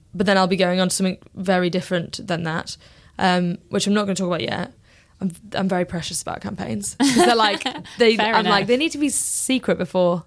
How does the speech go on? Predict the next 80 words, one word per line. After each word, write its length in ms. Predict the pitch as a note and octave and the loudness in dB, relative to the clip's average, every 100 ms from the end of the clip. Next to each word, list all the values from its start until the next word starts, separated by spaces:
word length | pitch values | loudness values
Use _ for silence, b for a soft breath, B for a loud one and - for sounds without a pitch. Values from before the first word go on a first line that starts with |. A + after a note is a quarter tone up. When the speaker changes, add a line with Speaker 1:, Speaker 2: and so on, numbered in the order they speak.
| - | -4
Speaker 2:
Yeah, 120 | A3 | 2
Speaker 1:
you 80 | G#3+ | 4
know, 120 | A3+ | 6
Speaker 2:
you, 60 | A#3+ | 4
Speaker 1:
so 80 | A#3 | 4
Speaker 2:
you 20 | |
Speaker 1:
I 20 | |
Speaker 2:
know 40 | F4 | 4
Speaker 1:
can, 40 | A3 | 4
Speaker 2:
what 100 | F#3 | 2
Speaker 1:
like, 140 | F3+ | 2
Speaker 2:
you're 100 | E3 | 2
doing. 140 | D#3 B3+ | 4 2
Speaker 1:
sculpt 40 | |
Speaker 2:
Yeah, 140 | C#4+ | 2
Speaker 1:
it, 240 | B3 - - | -2 -2 0
Speaker 2:
you'll 120 | B3 | 2
Speaker 1:
sculpt 80 | - | 2
Speaker 2:
tell 180 | G#3 - | -2 0
Speaker 1:
it. 60 | |
Speaker 2:
us 200 | E3 - | -2 -2
when 140 | G3+ F3+ | -2 -2
it, 140 | E3 | -4
when 120 | G3+ F3+ | -4 -2
the 80 | |
time 180 | F#3 F3+ | -2 0
Speaker 1:
Yeah. 140 | C4 F#3 | 0 0
Speaker 2:
is 60 | |
right. 160 | D#3+ G3+ | -2 -4
That's 200 | - - | -6 -6
fine. 160 | F3 E3+ | -2 2
Speaker 1:
But 80 | |
lots 200 | B3 C4+ | 4 2
of 60 | F#3+ | 0
different 220 | E3 E3 | -6 -6
stuff, 220 | - - F#3+ | -10 -10 -8
yeah. 140 | - | -8
I 60 | D#3+ | -4
think 300 | F3+ F3+ G3 | -4 -4 -6
there's 140 | F3+ | -4
a 60 | E3+ | -4
lot 160 | - | -6
to 60 | - | -10
change. 400 | - - F3+ - _ | -10 -8 -10 -12 _
Speaker 2:
Yeah. 260 | F3+ E3+ D#3+ - _ B B B | -6 -6 -6 -12 _ B B B
So 220 | - A3 | -4 2
your, 500 | G#3+ G#3 G#3+ G#3 G3 - | 2 2 2 2 0 -2
um, 320 | F#3+ F#3 F#3+ | -4 -2 -4
final 340 | - G#3+ A3+ | -2 -2 0
piece 240 | A#3 G3+ - | -2 -4 -6
of 100 | - | -4
good 140 | D#3+ | -4
advice, 720 | - - D3+ - D#3+ - - - | -6 -6 -6 -6 -6 -6 -8 -8
tell 160 | - F3 | -8 -6
me 80 | E3 | -6
about 200 | - - | -6 -8
this 220 | F3 - | -10 -8
one. 260 | - F3 - - B B B | -8 -10 -14 -20 B B B
Speaker 1:
Push 180 | - C4 | -2 -2
through 180 | - G#3+ | 2 0
fear. 340 | - F#3 E3+ - | 0 0 0 -2
I 60 | |
think 100 | F#3+ G3+ | -2 -2
that's 140 | A3 | -2
a 60 | F3 | -4
really 240 | E3+ E3 | -2 -4
simple 320 | - F#3 F3+ | -6 -8 -8
thing 160 | - F3 | -8 -8
to 120 | - | -8
say, 360 | - - F3+ - _ _ | -6 -8 -8 -14 _ _
and 140 | - - | -6 -4
it's 140 | - | -4
very 180 | - - | -4 -4
hard 220 | F3+ F#3 | -4 -6
to 80 | - | -4
do 100 | F3 | -4
in 100 | F3 | 0
action. 380 | E3+ - - G#3 | 0 0 0 0
Speaker 2:
<laughs> 40 | G3 | 2
Yeah. 200 | G#3+ | 0